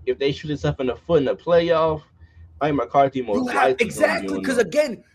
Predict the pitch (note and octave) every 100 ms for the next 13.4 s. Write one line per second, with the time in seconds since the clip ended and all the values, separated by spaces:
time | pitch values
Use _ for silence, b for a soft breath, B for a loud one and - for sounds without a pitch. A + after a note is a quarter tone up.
0 | b D#3+ B3 C4+ C4 A#3+ B3+ G3 D#3 A3
1 | G#3+ F3+ C#3 F#3 F3+ F3+ C#3 D3+ A3 F#3+
2 | D#3 E3+ D3 G3+ G3+ E3 F3+ F#3 A#3 A3
3 | F3+ E3 E3+ F#3 E3+ F#3+ F3 D#3 G#3 A3+
4 | D#3 E3 D3+ D3+ C#3 C#3+ C3+ - _ -
5 | _ - _ _ A3 A#3+ A#3+ A3+ A#3 G#3
6 | A3+ G3 D3 C3+ G#3+ A3 G3 - G3 F3
7 | G3+ G#3+ G#3 G3+ F#3 E3 D#3 - _ _
8 | _ - C#5+ - _ F#3 F3+ - G#3+ G#3+
9 | E3 F#3 F3+ D#3+ - b b b G#3 G3
10 | - A3+ D#4 - A#3 G3+ F3 D#3+ D3 D#3+
11 | C#3 - - _ _ - _ F#3 B3+ B3+
12 | C4 A3 C#3 F#3 G#3 G3 D3+ E3 E3+ E3
13 | E3+ E3 - -